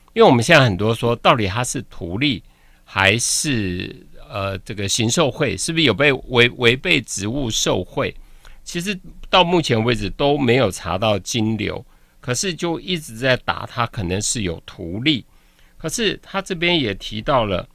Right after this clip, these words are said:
纵暂时坦诚部分事实，诶，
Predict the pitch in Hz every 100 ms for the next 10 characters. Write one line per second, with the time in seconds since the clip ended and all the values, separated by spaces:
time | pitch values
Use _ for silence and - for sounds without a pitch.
0 | _ _ _ _ _ - 185 151 123 _
1 | - 196 151 131 - 117 117 98 95 -
2 | 107 139 147 120 139 117 - - 110 -
3 | 87 92 - - - - - - _ -
4 | 190 226